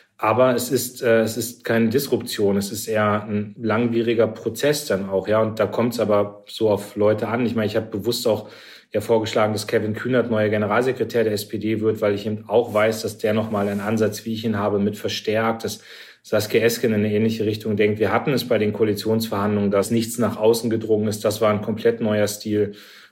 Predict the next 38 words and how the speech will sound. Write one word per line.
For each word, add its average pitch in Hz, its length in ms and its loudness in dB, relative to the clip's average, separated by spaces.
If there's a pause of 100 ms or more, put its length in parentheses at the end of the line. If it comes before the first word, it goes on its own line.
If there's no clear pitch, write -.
(140)
Ähm, 107 240 0
und 104 100 -2
Sie 104 100 0
haben 113 140 4
aber 110 160 6
auch 101 80 0
grad 110 480 -2
ja 107 240 0
schon 107 200 -2
in 104 40 2
der 104 100 0
vorherigen 110 380 2
Frage 107 260 0
die 104 100 2
Online-Kommunikation 104 1000 0
angesprochen. 98 520 -4
Da 101 100 2
sind 110 160 0
Sachen 113 260 0
auch 117 160 2
auf 139 140 0
einmal 101 240 0
anders, 98 440 -4
ja. 113 100 -2
Da 107 100 2
läuft 104 320 2
es, - 240 -8 (520)
äh, 107 220 0
dann 107 160 0
auch 113 220 4
so, 120 160 0
dass 104 160 0
man 110 120 0
viel 110 180 -2
lockerer 110 420 2
kommuniziert, 107 640 -2
authentischer 113 520 -2
kommuniziert. 104 840 -2